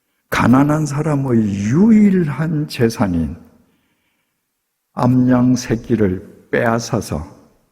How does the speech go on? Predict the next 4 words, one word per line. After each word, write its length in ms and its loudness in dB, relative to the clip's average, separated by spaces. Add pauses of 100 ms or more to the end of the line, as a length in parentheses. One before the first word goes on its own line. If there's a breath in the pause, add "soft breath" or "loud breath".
(1200)
그것을 680 0
잡아서 680 -2 (120)
자기 400 -2
손님을 720 -4